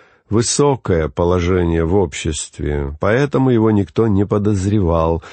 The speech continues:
в столь неблаговидном бизнесе. А однажды этот врач прекратил поставку наркотиков, потому что хотел повысить цены.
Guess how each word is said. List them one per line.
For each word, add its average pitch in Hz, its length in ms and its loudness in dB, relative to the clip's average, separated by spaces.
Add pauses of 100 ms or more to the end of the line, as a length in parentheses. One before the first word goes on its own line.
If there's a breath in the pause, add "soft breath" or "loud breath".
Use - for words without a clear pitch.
(100)
в - 140 -16
столь 101 320 0
неблаговидном 85 880 0
бизнесе. 71 840 -4 (480)
А 90 200 -2
однажды 123 680 -2 (640 soft breath)
этот 151 440 -2
врач 131 580 0
прекратил 117 800 0
поставку 90 680 -4
наркотиков, 131 920 -2
потому 135 380 -2
что 143 420 0
хотел 123 580 0
повысить 98 640 0
цены. 82 640 0